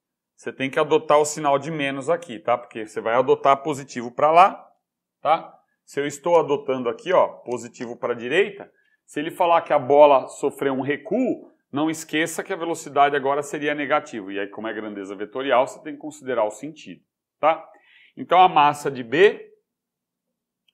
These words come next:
um quilograma, e o V B' é a pergunta do problema. Ele quer saber.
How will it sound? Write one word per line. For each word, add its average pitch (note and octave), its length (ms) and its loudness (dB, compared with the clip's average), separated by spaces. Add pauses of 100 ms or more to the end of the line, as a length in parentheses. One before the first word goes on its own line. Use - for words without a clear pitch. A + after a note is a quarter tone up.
(140)
um D3+ 200 -10
quilograma, C3 920 -4 (680)
e C#3+ 100 -4
o E3+ 80 4
V F3 200 4
B' F3 420 2 (400)
é D#3+ 120 4
a E3+ 80 8
pergunta E3 500 -4
do E3 120 -10
problema. A2+ 640 -6
Ele A2+ 140 -12
quer A2+ 180 -8
saber. C3 340 -12